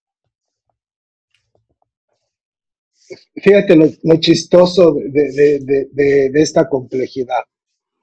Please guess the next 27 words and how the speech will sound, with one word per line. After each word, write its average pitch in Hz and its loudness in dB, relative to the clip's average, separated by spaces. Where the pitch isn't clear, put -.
O-, - -2
hoy 175 4
en 175 2
día 175 4
también 156 -4
te 151 -2
puedo 160 0
decir, 143 -6
por 143 -8
ejemplo, 147 -2
los, - -6
te 156 2
voy 156 2
a - 2
decir 156 0
un 147 -8
ejemplo, 127 -8
cuando 131 -10
se 147 -10
abrió 151 0
el 165 2
pop-up 156 -2
de, 120 -10
de 123 -14
Noma 147 -2
acá 151 -8
en 139 -14